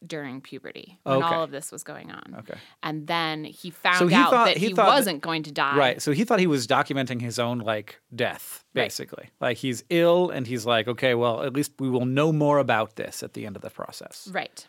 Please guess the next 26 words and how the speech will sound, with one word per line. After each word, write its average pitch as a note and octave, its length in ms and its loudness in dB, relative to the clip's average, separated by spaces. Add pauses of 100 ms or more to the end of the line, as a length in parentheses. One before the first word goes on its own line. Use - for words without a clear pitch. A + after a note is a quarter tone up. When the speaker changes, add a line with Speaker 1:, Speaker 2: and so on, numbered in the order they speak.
(140)
Speaker 1:
But F#3+ 100 -6
he G3 60 -2
was - 100 -6
still A3+ 560 2
young F3 360 -2
Speaker 2:
Right. F#3 80 -16 (260)
Speaker 1:
because F#3+ 480 -2
once G3+ 400 -2
he G#3 120 -8
found F3+ 360 -2
out E3+ 260 -2
that E3+ 260 -10
he D#3 440 -20
wasn't G3 400 0
growing D#3 280 -6
hair D#3 180 -10
on D3+ 100 -8
his D3+ 160 -14
palms, D3+ 380 -14
he D3 80 -16
wasn't F#3+ 340 -4
going D#3+ 300 -8
insane, D3+ 460 -12 (380)
then E3 440 -4
he D#3+ 200 -14
went D3 460 -12